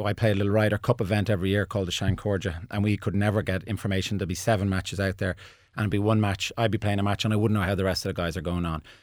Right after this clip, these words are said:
So with all that going on, Greg was able to get, um, it developed so that we'd be able to follow scores, uh, one after the other. And you simply, the person, when he's finished this,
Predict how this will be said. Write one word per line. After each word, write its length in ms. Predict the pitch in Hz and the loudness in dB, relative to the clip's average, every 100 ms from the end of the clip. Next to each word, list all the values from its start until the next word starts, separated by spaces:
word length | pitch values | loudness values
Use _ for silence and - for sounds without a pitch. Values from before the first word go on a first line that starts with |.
| _ | _
So 260 | - 110 98 - | -2 0 0 0
with 180 | 117 | 6
all 160 | 135 139 | 10 10
that 180 | 117 110 | 8 4
going 220 | 113 104 | 4 4
on, 300 | 104 101 98 - | 4 2 0 0
Greg 260 | 113 107 | 2 2
was 140 | 98 98 | 2 0
able 180 | 101 92 | 0 0
to 100 | 90 | -2
get, 340 | 98 90 - - | -2 -2 -4 -10
um, 320 | 95 92 92 - | -4 -2 -4 -6
it 120 | 107 | -4
developed 400 | 110 92 113 123 | 0 4 4 4
so 120 | - 104 | 0 -2
that 140 | 98 | 0
we'd 140 | 92 | 0
be 100 | 82 | 0
able 220 | 95 95 98 | 0 0 -2
to 80 | |
follow 340 | 85 - 98 92 | -4 0 0 -2
scores, 420 | - - 98 90 - | -6 -4 -2 -2 -4
uh, 120 | 95 95 | -6 -4
one 200 | 98 95 | -2 0
after 240 | 95 - 98 | -2 -2 -2
the 80 | |
other. 40 | - | 2
And 120 | 110 | 2
you 60 | 104 | 2
simply, 520 | - 143 135 113 110 | 4 4 6 4 2
the 100 | 101 | -2
person, 380 | - 147 - 107 | 2 2 4 2
when 100 | 101 | 2
he's 140 | 95 | 2
finished 300 | - 165 - | 2 2 2
this, 180 | 98 | -2